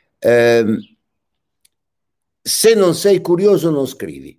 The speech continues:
punto. È impossibile essere scrittori senza essere curiosi. Faccio un paio di esempi.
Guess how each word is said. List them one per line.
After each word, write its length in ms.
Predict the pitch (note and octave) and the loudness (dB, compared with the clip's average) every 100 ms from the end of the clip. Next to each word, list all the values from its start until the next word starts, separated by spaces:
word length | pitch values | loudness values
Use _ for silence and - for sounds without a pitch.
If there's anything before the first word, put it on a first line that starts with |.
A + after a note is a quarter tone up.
| _ | _
punto. 600 | A2+ E2+ C#2+ D2 - _ _ _ | -12 -12 -14 -20 -20 _ _ _
È 80 | B2+ | -4
impossibile 1120 | B2+ C3 C#3+ - E3+ E3 - G#3 F#3+ E3+ D3 | 0 0 -4 -2 -4 -4 -6 -6 -4 -2 0
essere 380 | E3 D#3+ C3+ C3 | 0 -2 -8 -10
scrittori 560 | C3 D#3 D#3 F#3 F3 D3 | -8 -10 -8 -6 -6 -6
senza 360 | C3+ C3 B2+ | -6 -8 -8
essere 340 | A#2 - G#2 G2 | -12 -10 -10 -10
curiosi. 500 | G2 E2+ D#2 D2 G2+ | -10 -10 -10 -12 -10
Faccio 380 | C3+ C3 B2 | -10 -8 -10
un 160 | G#2 - | -12 -8
paio 220 | B2 A#2 | -6 -6
di 100 | F#2+ | -8
esempi. 540 | F2+ E2 D2+ D#2+ - | -12 -12 -14 -18 -20